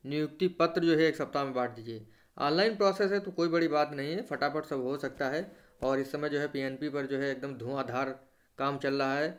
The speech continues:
तो देखते हैं कितनी जल्दी प्रोसेस होती है और मैं आशा करता हूँ आप लोग जो है जल्दी जल्दी जो है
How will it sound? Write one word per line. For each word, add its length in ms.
तो 80
देखते 280
हैं 220
कितनी 240
जल्दी 240
प्रोसेस 340
होती 240
है 160
और 140
मैं 140
आशा 260
करता 240
हूँ 160
आप 160
लोग 200
जो 100
है 200
जल्दी 460
जल्दी 340
जो 120
है 480